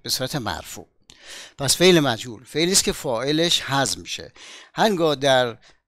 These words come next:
اعراب و تحلیل صرفی فعل مجهولی اومد، حتماً به گزینه‌ای که گفته است فعل و فاعله محذوف توجه داشته باشید که مرادش همان فعل مجهول است. اما اگر بگوید فعل و فاعله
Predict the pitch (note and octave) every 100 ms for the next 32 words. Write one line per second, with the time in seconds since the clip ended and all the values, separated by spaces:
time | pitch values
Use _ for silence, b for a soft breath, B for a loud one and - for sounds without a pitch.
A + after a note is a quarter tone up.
0 | _ - - - E3 D3 C#3 C3 C#3 C3
1 | B2+ C3 - C3 A#2 - F3 D#3 A2+ D3+
2 | - C#3 C3 C3+ C3 - - B2+ B2 C3
3 | C#3+ F#3+ A3+ b b b D#3 - A#3 A3
4 | E3 D#3 C3+ E3+ G3+ G3 D#3+ B2 F3 F3+
5 | - F#3 F#3+ F3 D3+ B2+ - B2+ C3 B2+
6 | B2 A#2+ B2 B2 A#2+ A#2 A#2+ - A#2+ A2
7 | - C3 G#3+ A3+ - - B B B B
8 | - C3 A#2 A#2+ B2+ A#2 - F3+ G3+ G#3+
9 | - C#3 A#2+ C#3 C#3+ C3+ C3 C3 C#3+ D3
10 | F#3+ G#3 D#3 A2 - C#3+ G#2+ - B B
11 | D3 D#3+ D#3 D3 C#3 C#3 D#3+ C3+ A#2+ A2+
12 | - G3 F3 A#2+ B2+ A#2+ D3 C3+ - C3
13 | B2+